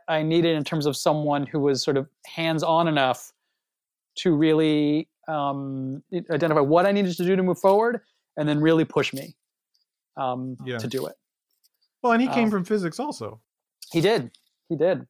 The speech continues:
Speaker 1: It's, you know, so we had, we
Speaker 2: Yeah.
Speaker 1: had a lot in common that
Speaker 2: I mean,
Speaker 1: way.
Speaker 2: I think even his P H D was in some other kind. I mean, he didn't switch to earth science till after his P H D, did he? Or did
Speaker 1: Correct.
Speaker 2: he
Speaker 1: No, he
Speaker 2: kinda
Speaker 1: did. He did a P H D in string theory at Harvard. Yep.
Speaker 2: Yeah, yeah, yeah.
Speaker 1: And the other thing was that, you know, by the time I started working for him,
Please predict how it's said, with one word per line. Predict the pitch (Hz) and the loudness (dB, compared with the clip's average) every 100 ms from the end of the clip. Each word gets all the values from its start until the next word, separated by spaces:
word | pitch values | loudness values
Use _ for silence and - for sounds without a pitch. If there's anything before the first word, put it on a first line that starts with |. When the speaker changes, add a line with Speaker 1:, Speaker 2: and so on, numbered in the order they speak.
| _ 147 | _ -16
Speaker 1:
It's, | - | -6
you | 175 | -2
know, | 135 | 0
so | 175 | 2
we | |
had, | 185 185 | 2 2
we | 170 | 2
Speaker 2:
Yeah. | |
Speaker 1:
had | 180 | 4
a | |
lot | 170 175 | 4 2
in | 156 | -2
common | 156 156 147 | -2 -2 -2
that | 123 135 | -4 -2
Speaker 2:
I | |
mean, | 185 | 0
Speaker 1:
way. | 180 | 2
Speaker 2:
I | |
think | 175 208 208 | 2 0 0
even | 208 196 | 0 0
his | 175 | -2
P | - 175 | -2 -2
H | 165 - | -2 -4
D | 269 | -4
was | 135 127 | -4 -6
in | 127 120 | -8 -10
some | 147 131 123 120 _ _ _ - | -10 -8 -8 -12 _ _ _ -10
other | 131 131 | -8 -8
kind. | 135 135 | -8 -8
I | |
mean, | 147 | -4
he | 185 | -4
didn't | 196 175 | -4 -4
switch | 180 - | -6 -6
to | 170 | -6
earth | 160 | -6
science | 175 160 - | -6 -6 -6
till | 151 | -6
after | 151 160 | -6 -6
his | 143 | -10
P | 160 | -10
H | - | -10
D, | |
did | 127 123 | -12 -10
he? | 214 | -8
Or | 147 | -6
did | 123 | 0
Speaker 1:
Correct. | 254 - - | 0 -2 -6
Speaker 2:
he | 185 | -2
Speaker 1:
No, | 220 | 0
he | 190 | 2
Speaker 2:
kinda | 196 | 2
Speaker 1:
did. | 185 208 | 0 0
He | |
did | 190 185 | 0 0
a | 185 | 0
P | 196 | 0
H | 180 - | 0 0
D | 180 | -2
in | 165 | 0
string | 202 226 | 0 2
theory | 156 147 | 2 4
at | |
Harvard. | 139 175 131 127 _ _ _ _ - | 4 2 0 -4 _ _ _ _ -8
Yep. | 170 | -6
Speaker 2:
Yeah, | 147 | -4
yeah, | 139 135 | -4 -4
yeah. | 135 127 123 _ _ _ _ _ _ _ _ _ - | -4 -6 -10 _ _ _ _ _ _ _ _ _ -2
Speaker 1:
And | 220 | 2
the | 240 | 4
other | 269 311 | 4 2
thing | 226 190 | 2 2
was | 160 139 | 0 2
that, | 170 170 170 - | 4 4 2 0
you | 196 | -2
know, | 175 | 0
by | 175 | 2
the | 180 | 2
time | 175 247 | 2 -2
I | 262 | 0
started | 226 196 | 2 2
working | 175 170 180 | 2 2 -2
for | 139 165 151 | -2 0 2
him, | 131 151 143 143 | 0 -2 -2 -6